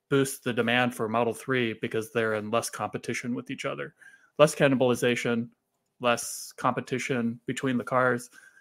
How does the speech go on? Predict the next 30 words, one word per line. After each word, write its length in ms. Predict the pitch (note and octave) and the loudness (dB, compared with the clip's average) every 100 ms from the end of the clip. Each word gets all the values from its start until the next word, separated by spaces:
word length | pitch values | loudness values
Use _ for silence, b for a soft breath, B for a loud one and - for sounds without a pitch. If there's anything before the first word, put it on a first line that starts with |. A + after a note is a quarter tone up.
| b b _ _ _ _ _ _ _ - | b b _ _ _ _ _ _ _ 2
Yeah, 100 | C#3 | 4
that's 200 | A2+ - | 4 -2
really 180 | B2+ B2 | -4 -2
good. 200 | B2+ A#2+ - | -2 -4 -6
So 380 | - C#3 C3 - | 4 6 6 4
we're 120 | D#3 | 6
just 260 | F3 E3 - | 6 4 8
waiting 300 | C#3+ C#3+ B2+ | 8 8 4
for 120 | B2 | 0
the 100 | A2+ | -2
stock 320 | - A#2 - | 2 2 4
price. 180 | A#2 A#2 C#3+ | 0 0 4
I 20 | |
mean, 220 | C#3 A#2+ | 4 4
we're 120 | C#3 | 2
just 220 | C3+ D3 | 2 2
waiting 280 | C3+ C3+ B2 | 4 4 2
for 140 | - A2+ | -2 -2
Tesla 460 | B2+ A#2+ B2+ A2+ | 0 0 -2 -4
to 340 | A#2+ A#2 A#2 A#2+ _ - | -4 -6 -8 -12 _ -12
s-, 160 | - - _ | -12 -14 _
pull 160 | - B2+ | 0 2
the 100 | B2+ | 2
trigger 340 | C3+ B2+ A#2+ | 2 2 2
on 120 | A#2 | 2
those 180 | A2+ G#2+ | 0 -4
changes. 560 | - B2 A#2+ A2+ G2+ - b b b _ - | 0 2 2 -2 -8 -16 b b b _ -2
And 280 | A2+ A2 | -2 0
I 80 | G#2+ | -2
think 440 | - C3+ - - | 2 2 2 -14